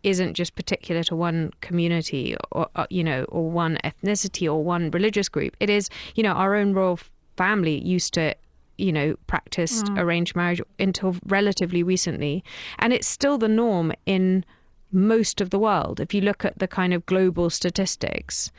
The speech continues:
Speaker 1: more people have arranged marriages than not in today's world, which is a weird thought given how alien a concept it does feel to most people growing up in the West.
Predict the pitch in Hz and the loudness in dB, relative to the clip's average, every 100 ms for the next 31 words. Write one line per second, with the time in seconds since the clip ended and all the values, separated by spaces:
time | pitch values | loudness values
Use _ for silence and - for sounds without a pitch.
0 | - - - 190 208 196 185 175 175 175 | -20 -20 -4 0 2 2 0 0 0 0
1 | 175 175 - 175 170 165 165 156 170 160 | 0 0 0 0 0 0 -2 -2 0 2
2 | 196 - - - - 170 156 160 156 151 | 2 0 -6 -12 -2 -2 0 0 0 0
3 | 156 147 139 170 - 180 170 - 190 208 | 0 0 0 -2 -2 -4 -4 -2 0 2
4 | 240 208 - 214 160 - 190 175 170 - | 2 2 0 0 0 0 0 0 -2 0
5 | 165 160 156 - - - - - 214 196 | 0 0 -2 -6 -14 -20 -10 0 2 4
6 | 180 170 175 214 226 - - - - - | 2 2 0 0 0 0 -4 -6 -8 -2
7 | 170 - - 175 170 - - 208 170 160 | -2 -2 -4 0 0 -2 0 2 2 2
8 | 185 - 175 165 165 165 - 175 175 - | -2 -2 2 4 4 2 0 0 0 -2
9 | - 165 165 165 170 156 156 - 160 165 | -4 -2 -2 0 0 0 -2 -2 -2 2
10 | 202 156 - - - | 0 0 -6 -12 -16